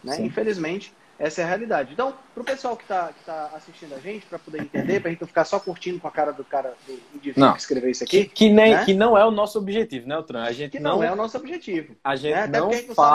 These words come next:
Speaker 2: fala
Speaker 1: nem, a gente
Speaker 2: de
Speaker 1: não
Speaker 2: pessoas.
Speaker 1: fala do nome, então fala de pessoas.
Speaker 2: A,
Speaker 1: A gente fala
Speaker 2: a
Speaker 1: das
Speaker 2: gente
Speaker 1: burrices
Speaker 2: só
Speaker 1: que as pessoas falam.
Speaker 2: É, exato. A gente pega as burrices, comenta a respeito das, mas não tem nada contra as pessoas, né, Altran? A gente quer deixar
Speaker 1: Exato.
Speaker 2: claro isso?
Speaker 1: Exatamente. A gente não tem nada contra as pessoas. Todo mundo é,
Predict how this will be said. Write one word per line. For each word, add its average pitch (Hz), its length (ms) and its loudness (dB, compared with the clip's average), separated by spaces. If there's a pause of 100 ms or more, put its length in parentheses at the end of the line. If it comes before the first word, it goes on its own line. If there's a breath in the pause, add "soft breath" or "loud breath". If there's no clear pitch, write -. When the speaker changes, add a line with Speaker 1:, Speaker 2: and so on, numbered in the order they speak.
Speaker 2:
fala 196 160 4
Speaker 1:
nem, 202 80 -10
a 190 40 -10
gente 208 100 -12
Speaker 2:
de 170 100 -6
Speaker 1:
não 220 80 -10
Speaker 2:
pessoas. 196 520 -2
Speaker 1:
fala 185 100 -8
do 185 40 -10
nome, 175 160 -16
então 160 220 -20
fala 185 200 -10
de 208 60 -20
pessoas. 254 320 -12
Speaker 2:
A, 147 140 -10
Speaker 1:
A - 20 -14
gente 165 120 -20
fala 180 200 -6
Speaker 2:
a - 20 -8
Speaker 1:
das 123 160 -4
Speaker 2:
gente 185 120 -6
Speaker 1:
burrices 180 200 -2
Speaker 2:
só 147 60 -2
Speaker 1:
que - 60 -8
as 339 80 -12
pessoas 370 280 -12
falam. 349 200 -2 (240)
Speaker 2:
É, 139 160 4
exato. 127 500 -2
A 113 60 -2
gente 131 200 -10
pega 135 280 -2
as 127 80 -4
burrices, 160 600 -4 (120)
comenta 196 640 4
a 208 40 6
respeito 185 460 0
das, 175 160 4 (100)
mas 143 380 0
não 156 260 -4
tem 208 160 2
nada 180 280 2
contra 196 380 -4
as 175 140 -2
pessoas, 147 380 -2
né, 147 80 -4
Altran? 123 320 -6 (180)
A 117 40 -10
gente 127 160 -6
quer 135 100 0
deixar 135 220 2
Speaker 1:
Exato. 143 180 2
Speaker 2:
claro 123 160 2
isso? - 220 -6 (160)
Speaker 1:
Exatamente. 151 640 -6
A - 100 -20
gente - 20 -14
não 131 80 -16
tem 151 80 -8
nada 139 220 -2
contra 185 200 -6
as 214 100 -8
pessoas. 143 480 -4
Todo 175 200 0
mundo 175 220 -2
é, - 20 2